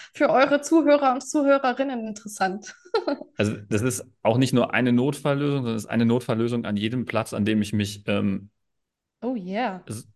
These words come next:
Speaker 2: aufhalte, ähm, so lange, dass es in Frage kommen könnte, dass ich da was zu essen brauche.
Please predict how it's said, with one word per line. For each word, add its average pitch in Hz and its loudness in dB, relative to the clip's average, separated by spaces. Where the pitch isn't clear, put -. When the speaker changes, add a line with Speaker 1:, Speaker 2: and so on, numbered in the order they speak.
Speaker 2:
aufhalte, 101 2
ähm, 92 -4
so 104 2
lange, 104 4
dass 98 0
es 98 -10
in 104 -4
Frage 104 0
kommen 101 -2
könnte, 98 -4
dass 95 -2
ich - -12
da 98 0
was 92 -6
zu - -2
essen 101 -4
brauche. 87 -2